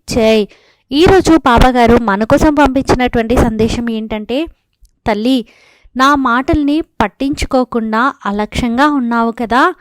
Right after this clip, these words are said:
ఇప్పుడైనా ఇది విను. నీకోసం నీ బాబా తెస్తున్న చివరి అవకాశం. కాదనకుండా వెంటనే ఇప్పుడే ఈ క్షణమే ఇది విను తల్లి.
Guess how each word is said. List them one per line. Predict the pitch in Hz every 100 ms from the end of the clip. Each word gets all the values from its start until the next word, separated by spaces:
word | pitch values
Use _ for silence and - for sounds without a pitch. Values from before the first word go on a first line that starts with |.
| _ _ _ 220
ఇప్పుడైనా | 233 - 330 311 269 285 - -
ఇది | 247 226
విను. | 214 220 226 - _ 226
నీకోసం | 226 269 285 269 262 254 262 208
నీ | 233
బాబా | 226 233 240 277
తెస్తున్న | 269 247 247 226 226 285 - -
చివరి | 208 220 285
అవకాశం. | 294 262 240 247 262 226 - _ _ -
కాదనకుండా | 269 262 349 320 311 269 262 277
వెంటనే | 240 214 226 247 233 262
ఇప్పుడే | 233 247 - 262 254
ఈ | 262 214 285
క్షణమే | - 339 262 269 285
ఇది | 240 233
విను | 220 247
తల్లి. | 262 214 220 220